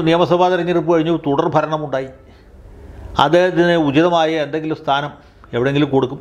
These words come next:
എന്ന് എല്ലാവരും വിചാരിച്ചു. അവസാനം ശോഭന ജോർജ് ഇട്ടെറിഞ്ഞിട്ട് പോയ ഖാദി ബോർഡ് വൈസ് ചെയർമാൻ എന്ന് പറഞ്ഞ വലിയ എടുത്താ പൊങ്ങാത്ത പദവിയാണ് ജയരാജന് കൊടുത്തത്. അപ്പോൾ ഏതാണ്ട് ശോഭന ജോർജിൻ്റെ ഒരു നിലവാരത്തിലേക്ക് പാവം ജയരാജൻ എത്തി എന്ന ആളുകൾ അന്ന് പരിഹാസമായിട്ട് പറഞ്ഞു.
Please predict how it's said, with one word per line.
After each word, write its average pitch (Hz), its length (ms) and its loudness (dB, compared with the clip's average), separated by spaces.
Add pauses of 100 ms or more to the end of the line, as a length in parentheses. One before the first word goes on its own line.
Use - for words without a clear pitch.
(160)
എന്ന് 135 180 -2 (260)
എല്ലാവരും 127 300 2
വിചാരിച്ചു. 117 340 0 (260)
അവസാനം 127 340 0 (140)
ശോഭന 123 320 2 (120)
ജോർജ് 127 280 -2
ഇട്ടെറിഞ്ഞിട്ട് 127 460 -2
പോയ 117 180 0 (100)
ഖാദി 135 360 0
ബോർഡ് 131 240 -2
വൈസ് 113 260 -4
ചെയർമാൻ 131 320 0 (200)
എന്ന് 120 160 -2
പറഞ്ഞ 113 180 -4 (100)
വലിയ 113 220 -2 (540)
എടുത്താ 139 300 4
പൊങ്ങാത്ത 120 340 -4 (120)
പദവിയാണ് 113 520 -4
ജയരാജന് 107 440 -2
കൊടുത്തത്. - 260 -10 (680)
അപ്പോൾ 151 220 2
ഏതാണ്ട് 190 260 2 (100)
ശോഭന 170 280 0 (120)
ജോർജിൻ്റെ 160 380 -2
ഒരു 151 120 -4
നിലവാരത്തിലേക്ക് 127 640 -4 (720)
പാവം 123 300 0
ജയരാജൻ 120 460 0
എത്തി - 180 -14 (220)
എന്ന 123 120 -2 (100)
ആളുകൾ 120 260 -2
അന്ന് 123 200 -6
പരിഹാസമായിട്ട് 127 580 -2
പറഞ്ഞു. - 200 -10